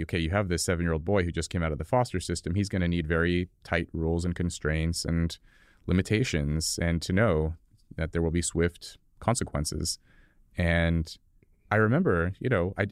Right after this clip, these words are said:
I didn't wanna disappoint him. I wanted my dad to like me, and I wanted to prove to him that I could be a good kid. And so my <laughs> behavior actually did change, and I actually did improve in school, got good grades, all of those things.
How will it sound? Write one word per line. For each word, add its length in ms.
I 80
didn't 240
wanna 180
disappoint 460
him. 280
I 120
wanted 420
my 280
dad 380
to 100
like 280
me, 400
and 440
I 100
wanted 220
to 80
prove 200
to 100
him 100
that 100
I 60
could 180
be 100
a 40
good 180
kid. 380
And 200
so 360
my 140
<laughs> 120
behavior 300
actually 260
did 160
change, 400
and 80
I 60
actually 300
did 260
improve 340
in 80
school, 380
got 240
good 160
grades, 480
all 140
of 60
those 200
things. 580